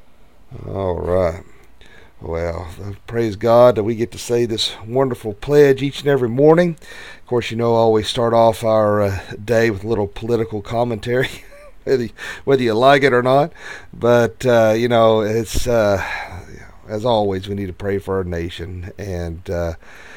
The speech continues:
they, uh, we're talking about, um, here, you know, uh, the liberals, uh, they,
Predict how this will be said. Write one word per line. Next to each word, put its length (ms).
they, 460
uh, 120
we're 60
talking 200
about, 460
um, 420
here, 760
you 80
know, 460
uh, 340
the 80
liberals, 760
uh, 240
they, 280